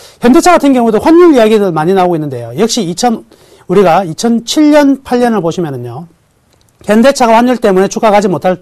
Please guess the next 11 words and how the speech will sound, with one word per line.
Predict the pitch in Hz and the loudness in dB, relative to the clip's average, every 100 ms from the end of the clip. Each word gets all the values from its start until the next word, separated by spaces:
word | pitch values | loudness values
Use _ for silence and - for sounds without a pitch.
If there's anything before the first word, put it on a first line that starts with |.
| - 180 _ _ _ _ _ | -12 -20 _ _ _ _ _
못하고 | 156 160 226 233 | -8 -2 0 0
있을 | 190 160 | 0 -4
때 | 202 180 117 _ - - | -2 -2 -4 _ -20 -6
우리나라 | 170 226 240 | 0 2 2
종합주가지수가 | 269 277 226 214 - 214 185 160 165 | 2 0 0 -4 0 0 0 -4 -4
과연 | 151 165 196 | -2 -2 0
떨어졌을까요? | 285 247 165 143 117 110 127 - | 0 0 -4 -6 -14 -14 -18 -14
천오백에서 | - 269 220 147 151 151 | -4 -2 0 -2 -6 -8
이천 | 131 - 190 | -10 -10 -8
포인트를 | - 202 - | -6 -8 -8
갔다. | 120 113 107 | -14 -14 -18